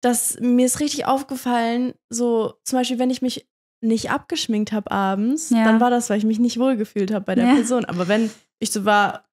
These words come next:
Speaker 1: okay, ich schlaf das erste Mal jetzt bei einer Person,
Speaker 2: Ja.
Speaker 1: war ich so, okay, schminke ich mich jetzt ab oder nicht? Und dann war ich so, doch, ich schminke mich jetzt ab. Und dann weiß man, man fühlt sich einfach zu hundert Prozent wohl.
Speaker 2: Ja, das stimmt.
Speaker 1: Und, ähm, ich glaub, da muss man, also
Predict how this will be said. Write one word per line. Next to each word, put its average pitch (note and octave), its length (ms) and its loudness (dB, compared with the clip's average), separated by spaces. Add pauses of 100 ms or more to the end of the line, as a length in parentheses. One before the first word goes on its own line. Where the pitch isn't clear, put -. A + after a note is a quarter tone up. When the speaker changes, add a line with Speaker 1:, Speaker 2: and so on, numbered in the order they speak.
(180)
Speaker 1:
okay, A#3 300 0
ich A3 140 -2
schlaf A3 160 -2
das G#3+ 100 -6
erste B3 220 -2
Mal A3 60 -2
jetzt G#3+ 160 -4
bei - 80 -4
einer G3+ 220 -2
Person, A3+ 600 -2 (220)
Speaker 2:
Ja. A3 380 2
Speaker 1:
war A3 80 -2
ich G#3+ 140 -4
so, G#3+ 300 -4 (1400)
okay, A3+ 200 -2
schminke A#3 240 -2
ich - 80 -8
mich A3 100 -2
jetzt A3 140 -4
ab A#3 140 -8
oder A3 160 -2
nicht? B3+ 240 -2
Und C#4+ 60 -6
dann A3 120 -4
war A3 80 -2
ich A#3 100 -4
so, A#3+ 180 -4
doch, - 340 -8
ich B3 140 -8
schminke C4 160 -4
mich B3+ 120 -6
jetzt B3+ 140 -6
ab. B3+ 160 -6
Und A#3 60 -6
dann A3 140 -4
weiß A#3+ 180 -4
man, A#3 120 -4
man G#3+ 120 -4
fühlt A#3+ 160 -10
sich - 140 -12
einfach A3+ 260 -6 (360)
zu B3+ 120 2
hundert C#4 260 2
Prozent A3 420 -2
wohl. A#3 340 0
Speaker 2:
Ja, A#3 200 4
das A3+ 160 -2
stimmt. G#3+ 420 0
Speaker 1:
Und, A3 460 -2
ähm, A2 340 -4
ich - 120 -12
glaub, A#3+ 240 -2 (240)
da A3+ 80 -4
muss A#3 240 -4
man, G#3 360 -4 (300)
also A3 280 -6